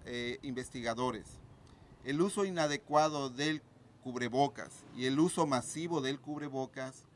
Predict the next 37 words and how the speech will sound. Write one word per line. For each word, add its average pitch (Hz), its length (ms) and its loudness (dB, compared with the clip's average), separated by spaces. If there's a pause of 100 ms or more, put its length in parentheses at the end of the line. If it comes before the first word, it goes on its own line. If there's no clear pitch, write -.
(320)
lo 156 240 8
que 175 120 -2
genera 151 460 0
es 151 160 -4
una 143 240 -2
falsa 156 540 2
sensación 143 640 -6
de 143 120 -4
seguridad 123 720 2 (440)
de 123 120 -2
que 127 100 -8
estoy 143 300 -2
protegido. 139 760 -6 (1200)
Pero 127 320 4
insisto, 127 560 -6 (580)
hay 151 240 6
que 175 140 -2
saber 151 420 2
ponérnoslos 151 920 -2
y 127 100 -2
hay 135 140 4
que 160 160 -6
saber 131 400 -4
disponer 123 800 -2
adecuadamente 127 880 4
de 127 140 2
él, 139 100 0
tirarlo 139 540 2
en 135 100 2
el 123 140 0
cesto 139 400 -4
de 127 80 -2
la 117 80 -2
basura 131 400 -4
de 120 100 -2
forma 131 340 -2
inmediata. 131 800 0